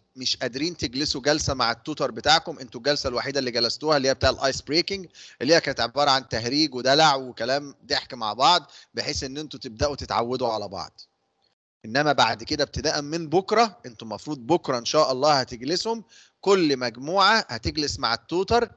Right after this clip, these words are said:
بتاعها، وهيجي لكم ورقة فيها كيس تو، وهتبدأوا تتناقشوا مع بعض وتنفذوا السيفن steps اللي موجودة. يمكن أنا تعبتكم النهاردة وأصريت إن السورس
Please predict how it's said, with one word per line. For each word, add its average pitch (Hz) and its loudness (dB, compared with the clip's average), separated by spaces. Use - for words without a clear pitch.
بتاعها، - 0
وهيجي 117 2
لكم 117 -8
ورقة 196 4
فيها 147 -2
كيس - -2
تو، 135 -8
وهتبدأوا 127 0
تتناقشوا 151 -2
مع 123 2
بعض 208 2
وتنفذوا 127 -6
السيفن 180 -4
steps - -2
اللي 123 -6
موجودة. 98 -10
يمكن 127 -2
أنا 165 2
تعبتكم 160 2
النهاردة 151 2
وأصريت 156 2
إن 139 -8
السورس - 2